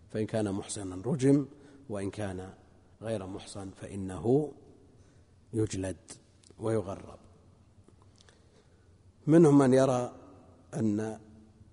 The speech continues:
هذه الفعلة دون الزنا، يعني الزنا ثبت بنصوص الكتاب والسنة القطعية، وهذا العمل ما ثبت بمثل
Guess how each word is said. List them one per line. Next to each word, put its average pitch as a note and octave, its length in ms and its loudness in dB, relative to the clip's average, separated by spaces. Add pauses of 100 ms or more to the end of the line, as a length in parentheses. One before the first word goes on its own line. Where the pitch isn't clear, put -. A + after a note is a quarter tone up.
(440)
هذه C3 420 0
الفعلة C3 540 -6 (560)
دون C#3 320 6
الزنا، E2+ 480 -8 (1120)
يعني G#2 260 4
الزنا A2+ 320 6
ثبت C3+ 400 2
بنصوص A#2 600 -2
الكتاب A2 600 -6
والسنة A2 580 -2
القطعية، A2+ 760 -2 (1400)
وهذا B2+ 720 2
العمل A2 400 2
ما A3+ 180 4
ثبت B2+ 340 -4
بمثل G#2+ 500 -6